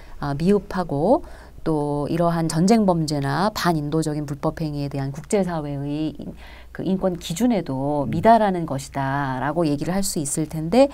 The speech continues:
Speaker 1: 아, 반기문 그 유엔 사무총장이 이
Speaker 2: 음.
Speaker 1: 합의가 나오고 나서 굉장히 발빠르게,
Speaker 2: 음.
Speaker 1: 아, 이것은 박근혜 대통령이 굉장히 용감하게 비전을 가지고 합의를 한 것이고,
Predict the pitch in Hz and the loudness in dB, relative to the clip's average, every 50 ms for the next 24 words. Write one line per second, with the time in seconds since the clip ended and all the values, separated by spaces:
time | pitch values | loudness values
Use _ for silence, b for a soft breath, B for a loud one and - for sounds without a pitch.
0 | B B B B B B - 175 170 165 165 160 156 156 156 156 151 151 156 160 | B B B B B B 0 2 4 4 4 4 4 4 4 2 0 0 -2 -2
1 | 160 175 180 214 208 202 196 185 175 165 160 147 147 143 143 - 156 147 147 143 | -2 0 0 0 0 0 0 0 0 -2 -2 -2 -4 -8 -8 -6 -6 -4 -4 -4
2 | 147 147 143 139 143 147 147 147 165 175 170 165 165 - 170 165 156 156 151 147 | -4 -4 -4 -4 -6 -6 -6 -6 -6 -6 -6 -6 -6 -6 -6 -6 -4 -6 -6 -4
3 | 151 156 165 233 208 - 208 202 165 135 139 151 156 165 160 160 165 165 160 160 | -2 -2 0 2 2 4 4 4 6 6 4 4 2 2 0 0 -2 -4 -2 0
4 | 156 214 269 262 165 139 135 - 185 185 170 165 - 147 143 147 151 160 175 175 | 2 4 4 4 2 0 4 6 6 6 6 4 0 -2 -4 -2 0 2 2 2
5 | 160 147 139 139 B B B B B B B B B B B B - 143 143 143 | 2 0 -2 -4 B B B B B B B B B B B B -12 -10 -8 -8
6 | 139 139 143 151 165 160 160 - 208 226 262 277 247 - - 165 165 160 - 156 | -8 -6 -6 -4 -4 -4 -4 -2 -2 -2 -2 -2 -4 -6 -4 -4 -4 -4 -4 -6
7 | 156 147 147 147 139 147 135 135 135 143 139 139 139 143 139 139 135 139 B B | -6 -6 -6 -8 -8 -8 -6 -6 -6 -6 -6 -6 -6 -8 -8 -10 -12 -14 B B
8 | B B B B B B - 143 143 147 180 175 165 151 143 139 - 143 131 131 | B B B B B B -6 -6 -2 0 0 0 0 0 -2 -4 -6 -6 -6 -4
9 | 147 202 254 311 285 - - - - 165 156 185 185 170 170 160 156 147 131 - | -2 -2 -4 -4 -6 -10 -14 -10 -6 -2 0 0 0 0 0 -2 -4 -4 -8 -10
10 | - - 151 143 170 175 175 160 151 156 170 180 180 170 160 160 - - - 139 | -10 -10 -10 -8 -8 -8 -8 -8 -8 -8 -8 -8 -8 -8 -8 -8 -10 -10 -8 -6
11 | 139 143 156 156 147 139 | -4 -2 0 0 0 -2